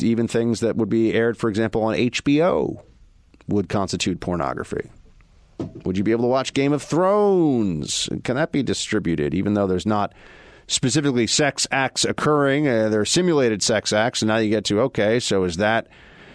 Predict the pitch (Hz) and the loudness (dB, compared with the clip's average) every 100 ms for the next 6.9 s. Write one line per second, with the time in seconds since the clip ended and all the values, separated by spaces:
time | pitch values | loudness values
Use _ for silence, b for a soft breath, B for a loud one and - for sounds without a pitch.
0 | B B B 101 104 110 156 - 135 131 | B B B -6 -2 0 -2 0 -2 -2
1 | 131 139 110 120 165 175 160 165 165 113 | -2 0 0 2 2 2 2 2 0 0
2 | - 104 98 95 80 _ _ _ _ _ | 0 2 4 2 -2 _ _ _ _ _
3 | - 90 113 131 120 - 135 131 120 120 | -4 0 2 2 0 0 2 2 2 2
4 | 123 117 98 101 92 113 110 107 104 95 | 2 2 2 2 2 0 0 2 2 2
5 | 92 - 139 104 113 156 107 82 - 202 | 0 -2 -2 0 0 0 -2 -4 -4 0
6 | 120 85 78 69 52 - 101 - 104 | 0 0 -2 -4 -4 -2 -2 0 -4